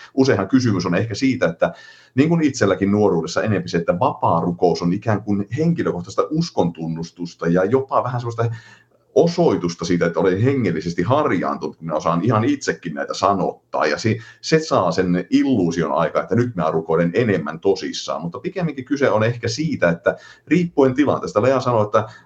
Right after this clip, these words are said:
että, että niin, eh, tämä pappi ystäväni koki sen Isä meidän rukouksen erittäin, eh, niin kuin hyväksi, että se oli neutraali tapa. Eh, joskus on ollut itsekin samantyyppisessä tilanteessa, että niin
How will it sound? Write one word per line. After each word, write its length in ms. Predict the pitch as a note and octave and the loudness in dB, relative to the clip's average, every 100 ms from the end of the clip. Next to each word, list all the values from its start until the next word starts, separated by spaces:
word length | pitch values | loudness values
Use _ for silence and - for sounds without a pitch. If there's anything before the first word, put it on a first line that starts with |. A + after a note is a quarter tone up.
| - | -2
että, 240 | G2+ G#2 | 0 2
että 240 | G2+ - G2+ | 0 2 2
niin, 380 | G#2 G2+ F2+ - - - | 4 2 0 -8 -20 0
eh, 200 | F#2 F2+ - | 2 2 0
tämä 440 | G2+ F#2+ F2+ F2+ F2 - | 0 2 2 2 -2 -2
pappi 380 | - G#2 G2+ G#2 | 0 2 2 2
ystäväni 560 | A2+ - F2 E2+ E2+ - | 2 2 2 2 0 -2
koki 340 | - C#3+ - F2 | 2 2 2 0
sen 280 | F2+ F2 - _ _ _ | 0 -2 -10 _ _ _
Isä 240 | C3 C3 | 2 2
meidän 220 | F2+ E2+ E2+ | 2 2 2
rukouksen 500 | F2+ F2 F2 F#2+ F2 | 2 2 2 0 2
erittäin, 720 | C3+ B2 G#2 - E2 E2 D#2+ E2 - _ _ _ - | 2 2 -2 -2 -2 0 -2 -4 -10 _ _ _ -2
eh, 80 | |
niin 180 | E2+ E2 | 0 0
kuin 200 | F#2 F2 - | 0 -2 0
hyväksi, 500 | - - E2 - - | 0 2 2 0 -4
että 220 | E2+ - F#2 F#2 | -4 0 0 0
se 140 | - A#2+ | 0 2
oli 200 | A#2 A#2 - | 2 0 0
neutraali 680 | A2 D3+ D3+ A2+ F2 D2+ C#2 | 2 4 4 0 0 -2 -2
tapa. 480 | - E2 - C2+ - - - - _ | 0 0 0 -6 -6 -10 -20 -20 _
Eh, 100 | - - - | -2 2 4
joskus 280 | F3 - | 2 2
on 100 | B2+ | 2
ollut 220 | B2 B2+ C#3 | 4 4 2
itsekin 300 | D3 - G#2+ | 2 0 2
samantyyppisessä 580 | A2+ F#2 F2+ F2 F#2 | 2 4 0 0 0
tilanteessa, 640 | C3+ C#3 F#2+ E2+ D#2 - E2 | 2 2 2 2 0 2 -2
että 200 | - F2+ | 2 0
niin 260 | F2+ F2 | 2 0